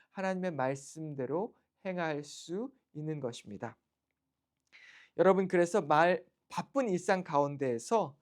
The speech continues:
하나님의 말씀으로 돌아가고요. 하나님의 말씀으로 여러분의 감정을 채우고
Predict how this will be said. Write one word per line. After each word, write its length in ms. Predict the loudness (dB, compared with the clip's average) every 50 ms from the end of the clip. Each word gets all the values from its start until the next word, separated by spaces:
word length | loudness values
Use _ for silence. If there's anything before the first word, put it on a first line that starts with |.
| _ _ _ _
하나님의 420 | -8 -4 -2 -2 0 0 -2 -2
말씀으로 680 | 0 2 2 2 2 -2 -6 -12 -10 -6 0 0 0 0
돌아가고요. 720 | 0 -2 -2 -2 -2 -2 -4 -8 -12 _ -14 -12 -12 -12 -14 _ _ _ _ _ _
하나님의 360 | -4 -2 -2 0 0 -2 0
말씀으로 560 | 2 0 0 0 -2 -8 -10 -4 -2 0 0
여러분의 460 | 2 0 0 -2 -4 -4 -6 -8 -8
감정을 520 | -8 -10 -14 -12 -8 -6 -6 -6 -6 -6 -8
채우고 680 | -10 -8 -6 -6 -6 -6 -4 -4 -4 -2 -2 -4 -8